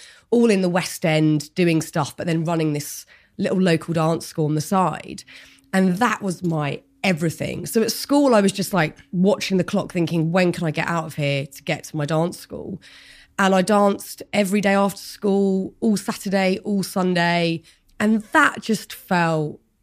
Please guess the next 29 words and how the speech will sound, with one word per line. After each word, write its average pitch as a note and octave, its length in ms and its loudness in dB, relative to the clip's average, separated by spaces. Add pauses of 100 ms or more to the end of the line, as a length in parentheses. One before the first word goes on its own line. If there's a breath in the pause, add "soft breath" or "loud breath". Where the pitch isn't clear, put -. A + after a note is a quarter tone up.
(580)
incredible. G3+ 600 2
Like, E3 220 -2
it G#3 80 -2
was G#3 180 -6
pure A#3 400 2
escapism, D3+ 880 -2 (360 loud breath)
getting - 200 -2
to - 80 -4
just F3+ 200 -4
listen G3+ 540 0
to F#3+ 120 -2
amazing F#3 520 2
music E3+ 600 0
and E3+ 180 0
learn D#3+ 400 2 (380 soft breath)
incredible G3+ 560 -2
dance F3+ 420 0
routines. D#3+ 800 0 (400 soft breath)
I'm G3+ 180 0
so B3 480 0
grateful G#3 600 -2
to, E3+ 180 -2
it D#3+ 60 0
was F3 140 -8 (100)
Alex G#3+ 320 0
and G3 100 -2
Chris, - 380 -4
the, E3+ 220 -8
the E3+ 120 -6